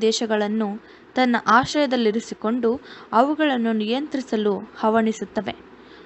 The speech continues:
ಅಥವಾ ಇದು ಪಾಪಿಯಾದ ಮನುಷ್ಯನನ್ನು ಮತ್ತು ಆತನ ಪ್ರಪಂಚದಾದ್ಯಂತವಾದ ಪ್ರಭಾವವನ್ನು ಸೂಚಿಸಬಹುದು. ಇದರ ಮೂಲಕವಾಗಿ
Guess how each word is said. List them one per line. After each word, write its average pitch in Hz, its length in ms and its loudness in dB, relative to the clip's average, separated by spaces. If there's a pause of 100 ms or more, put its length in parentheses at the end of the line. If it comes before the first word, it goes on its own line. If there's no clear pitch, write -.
(200)
ಅಥವಾ 269 440 2 (140)
ಇದು 226 260 0
ಪಾಪಿಯಾದ 247 680 0
ಮನುಷ್ಯನನ್ನು 220 840 -2 (200)
ಮತ್ತು 220 260 -2
ಆತನ 233 440 2 (680)
ಪ್ರಪಂಚದಾದ್ಯಂತವಾದ 240 1300 0 (100)
ಪ್ರಭಾವವನ್ನು 214 840 -4
ಸೂಚಿಸಬಹುದು. 208 840 -6 (680)
ಇದರ 262 220 2
ಮೂಲಕವಾಗಿ 285 960 0